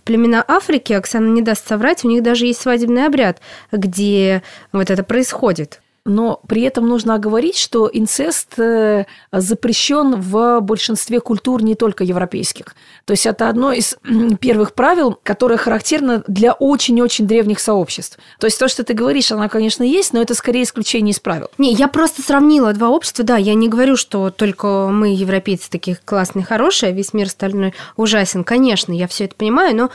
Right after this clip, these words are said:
Speaker 1: вот такой яркий пример по поводу того, что где, где, где нащупать эту врождённую штуку такую под названием совесть?
Speaker 2: Ну, понимаешь, если мы, например, посмотрим на Восток, э, то увидим, что там категория «стыд», вот с которой ты начала,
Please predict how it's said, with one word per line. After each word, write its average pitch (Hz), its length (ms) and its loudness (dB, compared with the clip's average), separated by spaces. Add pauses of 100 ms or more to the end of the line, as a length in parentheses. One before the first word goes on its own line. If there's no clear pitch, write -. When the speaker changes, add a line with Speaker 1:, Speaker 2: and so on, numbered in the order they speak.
(160)
Speaker 1:
вот 233 180 -2
такой 262 260 2
яркий 233 280 0
пример 190 440 -2
по 180 100 -2
поводу 220 320 -2
того, 220 240 0
что 202 240 -2 (220)
где, 247 320 4
где, 240 260 4
где 294 300 4
нащупать 262 580 2
эту 226 160 0
врождённую 233 840 2
штуку 269 420 -2
такую 202 400 -2
под 208 220 0
названием 240 440 2
совесть? 185 560 -2 (280)
Speaker 2:
Ну, 214 140 0
понимаешь, 277 360 -2
если 254 220 0
мы, 262 80 2
например, 254 400 0
посмотрим 240 480 -2
на 226 80 2
Восток, 254 480 -2
э, 208 220 0
то 240 100 0
увидим, 269 380 0
что 240 460 2 (200)
там 240 160 2
категория 226 500 2
«стыд», - 480 0
вот 196 140 -2
с - 40 -6
которой 214 280 -2
ты 190 120 -2
начала, 196 440 0